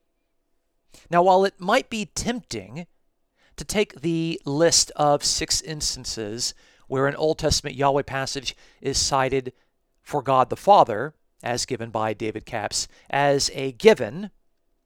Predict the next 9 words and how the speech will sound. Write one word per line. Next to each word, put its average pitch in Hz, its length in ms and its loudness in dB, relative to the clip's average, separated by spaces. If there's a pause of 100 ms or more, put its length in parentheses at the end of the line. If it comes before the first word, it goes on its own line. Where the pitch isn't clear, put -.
(300)
I 233 120 -8
actually 240 280 -2
want 180 240 0
to 165 100 -2
explore 165 640 0
one 220 360 0
of 180 120 -2
these 151 200 -4
passages 117 680 -6